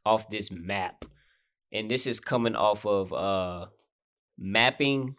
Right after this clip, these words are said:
police violence dot org.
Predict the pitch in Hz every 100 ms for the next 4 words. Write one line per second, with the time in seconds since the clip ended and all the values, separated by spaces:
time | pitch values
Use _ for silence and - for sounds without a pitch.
0 | _ 110 98 120 127 - 98 107 107 104
1 | 101 - - 113 104 - - 104 104 82
2 | - -